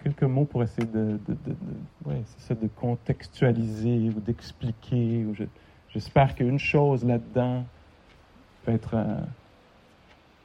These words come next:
une sorte de, de bouée ou d'indication, quelque chose qui pointe vers quelque, quelque chose qui est une impression qui demeure, là, qui peut, qui pourra servir. Sinon, c'est pas très grave. La nature est tellement forte, le silence est tellement puissant, la forme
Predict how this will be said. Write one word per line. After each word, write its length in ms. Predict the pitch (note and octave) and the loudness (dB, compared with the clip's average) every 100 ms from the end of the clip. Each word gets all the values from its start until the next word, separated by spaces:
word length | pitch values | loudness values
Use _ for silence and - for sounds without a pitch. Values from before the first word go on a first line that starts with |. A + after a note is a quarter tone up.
| _ - _ _ _ _ - - - - - | _ -20 _ _ _ _ -20 -20 -20 -18 -16
une 100 | - | -12
sorte 180 | - | -8
de, 60 | G#2+ - - - - - - | -8 -10 -12 -14 -14 -14 -8
de 60 | A2 | -8
bouée 480 | A2 B2 B2+ C3 | -2 4 6 6
ou 100 | A#2+ | 4
d'indication, 1000 | A2 B2 A#2+ - - B2+ A2+ - B2+ A#2+ A2+ | 2 0 0 -4 0 2 0 0 0 0 -2
quelque 160 | - | -8
chose 160 | - - | -12 -12
qui 100 | - - - | -12 -10 0
pointe 360 | B2+ C3 B2+ | 4 4 4
vers 120 | A#2 | -2
quelque, 180 | A2 B2 - - | -2 -6 -8 -18
quelque 120 | - | -6
chose 160 | C3 | -6
qui 120 | - B2 | -2 -2
est 60 | |
une 140 | A#2 C3 | 2 2
impression 480 | - C3+ A#2+ C3+ | 2 0 2 0
qui 120 | C3 - | 0 2
demeure, 500 | B2 A#2+ B2 B2 A#2 | 4 4 4 4 2
là, 80 | A2 | -2
qui 140 | - | -6
peut, 280 | - A#2 A2+ | -6 -4 -2
qui 80 | G#2+ | -4
pourra 240 | - A2+ A#2+ | -2 0 0
servir. 560 | - A2+ G#2+ A#2 A#2 - - | 0 0 2 0 0 -4 -14
Sinon, 200 | - D3 | 0 2
c'est 100 | D3+ | 4
pas 80 | D3 | 2
très 220 | - B2+ | 2 0
grave. 280 | A#2 B2 A#2+ | 2 2 4
La 80 | A#2 | 2
nature 280 | A2+ - B2 | 0 0 -2
est 80 | |
tellement 280 | - C3 B2 | 0 0 0
forte, 360 | A2+ - B2+ - - - - - | -2 -4 -4 -4 -20 -20 -20 -4
le 60 | A2+ | -4
silence 420 | - A2+ A#2+ B2+ | -2 0 2 0
est 80 | - | -2
tellement 260 | B2 B2 B2+ | 0 2 0
puissant, 540 | - A#2 G#2+ A#2 B2 - - - | -2 -8 -4 -4 -4 -8 -18 -4
la 100 | A2 | 0
forme 560 | A2+ - C3+ C#3 A#2 | 0 4 6 6 2